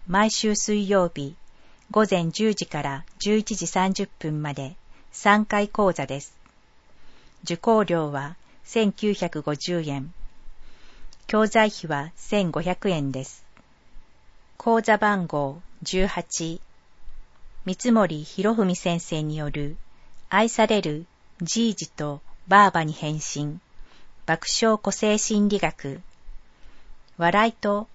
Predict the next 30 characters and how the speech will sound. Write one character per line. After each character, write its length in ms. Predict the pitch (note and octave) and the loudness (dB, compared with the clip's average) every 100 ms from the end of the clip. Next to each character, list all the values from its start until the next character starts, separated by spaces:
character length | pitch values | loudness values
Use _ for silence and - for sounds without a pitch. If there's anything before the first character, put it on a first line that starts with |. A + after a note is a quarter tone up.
| - - | -20 -8
な 140 | F3 F3 | 0 2
る 120 | G#3 | 4
ほ 120 | G3 | 2
ど 140 | G3 F#3 | 4 4
が 220 | F3+ - | 2 0
い 60 | E3+ | -8
っ 60 | - - | -8 4
ぱ 140 | G#3+ | 6
い 80 | A3 | 6
の 180 | G#3+ G#3 | 2 0
個 140 | - | -4
性 240 | - A3 G#3+ | -2 0 0
心 260 | - G#3+ | 2 2
理 120 | G#3 | 2
学 280 | G3 E3+ D#3+ | 0 0 0
を 60 | D3+ | -2
学 280 | D3 D3 C#3+ | -2 -4 -6
び、 240 | C#3 D3 - - - - - - | -8 -10 -12 -16 -14 -18 -18 -10
周 340 | - - A#3+ | -4 2 2
囲 80 | G3+ | 2
か 180 | - E3 | 0 0
ら 180 | D3+ - | 2 2
愛 140 | G3 | 2
さ 160 | - G3 | 2 2
れ 120 | F#3+ | 2
る 240 | E3 D3+ - - - - D#3+ | 0 -6 -10 -16 -14 -12 -6
じ 260 | - A#3 | 0 2
い 40 | G#3 | 2
じ 160 | E3+ | -4
と 300 | - D3 D3 | -6 -6 -6